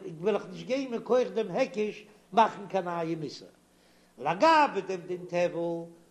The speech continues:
אויב איך האב שוין דעם לא ישאכל לאכול בשרחו, אין איך האב שוין ויאכל בשרחו בשבילו.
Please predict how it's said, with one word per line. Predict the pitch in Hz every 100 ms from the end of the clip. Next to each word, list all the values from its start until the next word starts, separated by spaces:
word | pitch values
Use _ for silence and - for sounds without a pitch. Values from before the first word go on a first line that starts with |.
| -
אויב | 320 339 320 226
איך | 220 214
האב | 196 -
שוין | 190 175
דעם | 185 180
לא | 180
ישאכל | 180 214 180 185
לאכול | 190 185 190
בשרחו, | 175 185 185 196 196 127 120 - -
אין | 220 214
איך | 208
האב | 208 208
שוין | 196 190
ויאכל | 202 202 196 196
בשרחו | 196 196 208 208
בשבילו. | 196 185 202 214 160